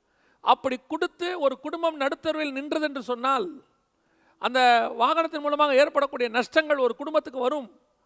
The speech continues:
அது பண கஷ்டமோ அல்லது உயிர் சேதமோ வரும் என்றால், அந்த சாபம் உன்மேலும் உன் தலைமுறை மேலும்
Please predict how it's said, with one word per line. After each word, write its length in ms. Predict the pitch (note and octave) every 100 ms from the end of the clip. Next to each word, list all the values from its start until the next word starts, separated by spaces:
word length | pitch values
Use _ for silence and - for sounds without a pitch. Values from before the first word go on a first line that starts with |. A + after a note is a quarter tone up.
| -
அது 120 | A3 G3
பண 160 | A#3+ D4
கஷ்டமோ 500 | C#4+ - B3+ A#3 D4+ E4
அல்லது 300 | C4+ C4+ B3+ G3+ - _
உயிர் 320 | G3+ D#4 D4+
சேதமோ 300 | - C#4 C#4 C4+
வரும் 240 | B3+ D#4+
என்றால், 320 | C#4+ B3 G#3+ F#3 - -
அந்த 260 | - B3+ A#3+ -
சாபம் 520 | - C4 F4 D#4+ C#4 A3+ _ _
உன்மேலும் 580 | G3+ D4+ E4+ E4+ E4 E4 -
உன் 180 | - C4+ B3
தலைமுறை 480 | C4 E4+ F4+ E4
மேலும் 340 | D4 C#4 B3